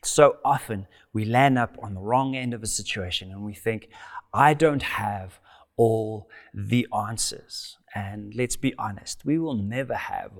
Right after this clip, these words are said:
all the answers. So that's not a criteria to stress us out, is it? Then some of us go, "Maybe if I, I know all the scriptures, maybe if I take my Bible and I,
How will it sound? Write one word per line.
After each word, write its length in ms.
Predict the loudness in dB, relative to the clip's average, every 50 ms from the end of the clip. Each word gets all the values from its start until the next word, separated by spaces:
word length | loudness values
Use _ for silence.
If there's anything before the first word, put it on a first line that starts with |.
| -10 -4
all 200 | -4 -2 -2 -4
the 180 | -8 -10 -12
answers. 560 | -14 -16 -16 -16 -14 -16 -14 -14 -14 -14 -12 -12
So 320 | -12 -4 -2 0 0 0
that's 400 | 2 4 2 2 4 2 -2 0
not 240 | 0 0 0 0 -2
a 60 | -4
criteria 680 | -6 -4 0 0 0 0 0 -2 0 0 0 0 -2 -2
to 160 | -4 -6 -6
stress 420 | -4 -4 -4 -6 -8 -8 -8 -8 -8
us 160 | -8 -6 -4
out, 280 | -2 -2 -2 -4 -10 -12
is 200 | -10 -8 -8 -8
it? 180 | -10 -16 -18 _ _ _ _ _ _ _ _ _ _ _ _ _ _ _ -8 -8 -8 _ _ _ _ _ -8
Then 480 | -4 6 8 10 10 10 8 4 2
some 220 | 0 2 0 0 -2
of 140 | -2 -4
us 180 | -4 -4 -4 -6
go, 300 | 0 2 2 2 2 0 -4 -10 -16 -16 -14 -12 -6 0
"Maybe 380 | 2 4 4 4 4 4 2 2
if 160 | 0 2 4
I, 260 | 4 4 4 2 -2 -10 -18 -12 2
I 100 | 6 8
know 340 | 10 10 12 12 12 10 10
all 260 | 8 6 4 4 4
the 100 | 4 4
scriptures, 560 | 2 2 2 2 -2 -4 -2 -4 -4 -4 0 0
maybe 260 | 2 4 6 6 6
if 140 | 4 6 6
I 100 | 6 6
take 360 | 6 2 4 4 4 4 2
my 160 | 0 0 0
Bible 420 | 2 2 2 2 4 4 2 2
and 120 | 0 0 0
I, 140 | 0 -2